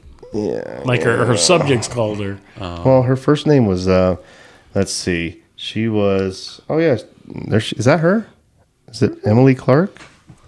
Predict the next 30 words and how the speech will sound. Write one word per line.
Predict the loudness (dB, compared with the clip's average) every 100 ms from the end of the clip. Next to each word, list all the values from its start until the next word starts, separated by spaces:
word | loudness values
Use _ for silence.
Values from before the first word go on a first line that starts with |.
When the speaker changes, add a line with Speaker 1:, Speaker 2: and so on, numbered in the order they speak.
| _ _ -20 _ _ _ -18
Speaker 3:
Yeah, | -14 -14
she | -12
was. | -10 -8
Speaker 2:
What? | -6 0 2 4 4
That's | 4 2 2
her? | 0 2 2 0 -4
Speaker 3:
Dang, | -16 -16
she | -14
looks | -16 -12
way | -2
Speaker 1:
That's | 0 0 -4
Speaker 3:
different. | -6 -8 -14 _ _ _ _ _ _ _ _ -4
Speaker 1:
Daenerys | 0 2 4 4
Speaker 3:
Is | 4
that | 4
her? | 2
Speaker 1:
Targaryen? | 2 0 2 2 0 -2
I | -2
thought | 2 2 2
they, | 2
they | 2
called | 0 0 2
her |
Celsi, | 0 2 0 0 -2 -2
or | -2 -6 -8 _ _ _ _ _ _ _ _
that's | -4 -2 0
not | -2
her. | 0 -4 -6 _ _
Speaker 3:
Yeah, | 2 2 2
that's | -2